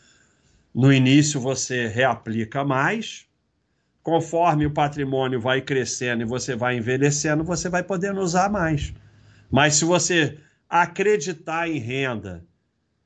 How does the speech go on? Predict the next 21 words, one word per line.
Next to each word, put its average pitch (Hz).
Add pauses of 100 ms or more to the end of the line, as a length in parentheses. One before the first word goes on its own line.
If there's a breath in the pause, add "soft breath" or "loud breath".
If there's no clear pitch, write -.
(380)
e, 127
e 131
já 135
for 139 (400)
usando 143
desde 127
o 131
começo, 151
o -
patrimônio 151
não 147
vai 143
crescer 147
e 160
você 160
vai 160
receber 151
cada 143
vez 139
menos 143
renda. 120